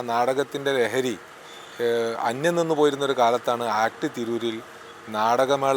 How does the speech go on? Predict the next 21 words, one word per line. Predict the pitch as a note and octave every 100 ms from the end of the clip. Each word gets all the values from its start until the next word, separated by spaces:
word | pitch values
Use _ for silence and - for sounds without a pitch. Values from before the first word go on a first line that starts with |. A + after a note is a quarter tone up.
| B2+
ഇങ്ങനെ | A#2 A#2
തുടർച്ചയായി | A2+ G2+ - B2 A#2 A2
നടത്താൻ | G#2 - A2+ A2
തുടങ്ങിയത്. | G#2 G#2+ G#2
ഞാൻ | G#2+ A2+
മനസ്സിലാക്കുന്നത് | G#2 - C3 B2+ B2+ B2+ B2
പതിനെട്ടാമത്തെ | A#2 A#2 C3 D3 C#3+ D3 D#3 C3+
നാടകമേളയാണ്. | A2+ B2 B2+ A#2+ A2+ G2+ G2
ഇരുപത് | A#2 B2+
കൊല്ലമായി | C3 B2 C3+ B2+
ആക്ട് | A#2+ - C3
വന്നിട്ട് | B2+ B2 C3+ E3 - - - -
പതിനെട്ടാമത്തെ | A2+ A#2+ C3+ D#3 D#3+ E3 D#3
നാടകമേളയാണ് | D3+ C3 C#3 C#3 C#3 C3 B2 A#2+
ഇപ്പോൾ | B2+ A#2
നടക്കുന്നത്. | G#2 G2+ C3 A#2 F2 F2 - - - - -
അതോടൊപ്പം | A#2 E3+ E3+ D#3+ D#3+
തന്നെ | D#3 D#3 E3 E3 -
ഈ | D3+ D3+
രംഗത്ത് | D3 D#3+ D#3+ F3 D3
ഏറ്റവും | - F3+ G3